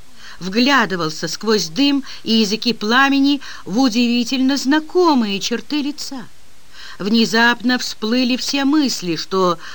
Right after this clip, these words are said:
будоражили его сегодня. Встреча с Лерри, его слова, да и слова профессора, но главное, в мозгу стали короткими вспышками мелькать без всякого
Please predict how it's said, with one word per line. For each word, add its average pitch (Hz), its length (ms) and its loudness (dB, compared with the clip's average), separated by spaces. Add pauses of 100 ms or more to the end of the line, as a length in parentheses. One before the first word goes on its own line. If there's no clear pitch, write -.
(100)
будоражили 208 720 2
его 180 200 0
сегодня. 160 680 -4 (240)
Встреча 247 580 2
с - 140 -6
Лерри, 165 720 0 (500)
его 226 300 2
слова, 233 600 2 (500)
да 165 100 4
и 233 100 6
слова 240 380 4
профессора, 240 720 0
но 202 160 0
главное, 180 840 2 (260)
в 160 80 -6
мозгу 214 640 0
стали 269 560 2 (240)
короткими 262 680 2
вспышками - 680 -2
мелькать 247 560 2
без 233 240 -2
всякого 247 560 0